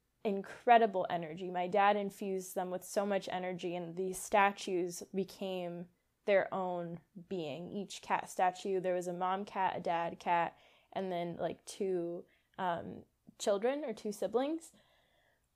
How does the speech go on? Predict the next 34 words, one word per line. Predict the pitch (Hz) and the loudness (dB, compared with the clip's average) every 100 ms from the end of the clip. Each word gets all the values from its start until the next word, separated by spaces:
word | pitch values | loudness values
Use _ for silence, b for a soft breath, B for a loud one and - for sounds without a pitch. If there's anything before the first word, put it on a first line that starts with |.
| - | 2
And | 247 | 4
they | 240 233 | 6 10
all | 262 269 277 | 12 12 10
have | 302 285 240 | 6 6 8
their, | 247 233 220 | 8 8 6
like, | 208 170 - - | 4 4 0 -14
specific | - - 254 - 262 262 | -6 0 2 2 4 2
kind | - 233 220 | 2 2 2
of | 208 | 2
energy. | 202 208 220 220 | 0 0 2 2
They're | 208 196 | 4 2
very | 190 202 214 233 | 2 2 4 4
protective. | 226 190 - 190 190 196 196 190 185 - | 2 -8 -2 -2 -2 2 4 4 2 -6
They're | 196 196 190 185 185 185 | 0 2 2 0 -8 6
very | 220 226 240 240 233 233 233 - | 8 8 6 4 2 2 0 -12
strong. | - - - 208 180 170 151 151 190 | -14 -10 -4 2 4 4 2 -4 0
The | 185 185 - | 6 6 6
energy | 226 226 240 220 220 | 6 6 6 4 2
they | 202 196 190 | 6 6 6
emit | 190 190 185 - | 4 0 0 0
is | 190 180 - | -2 -2 -6
very | 185 196 202 196 | -2 0 2 2
powerful. | - 190 180 175 - 180 180 175 B B _ - 214 | 2 4 4 4 0 0 2 0 B B _ 2 6
I | 196 | 6
get, | 196 196 - | 10 8 8
whenever | 196 196 208 | 6 6 6
I | |
look | 180 185 196 | 6 4 0
at | 190 | 0
them, | 185 | 0
I | 170 175 | 0 0
see | - - - 226 214 208 | -4 -8 -4 -2 0 0
the | 185 190 | -2 -2
energetic | 190 190 190 185 175 170 | -2 -2 0 2 2 2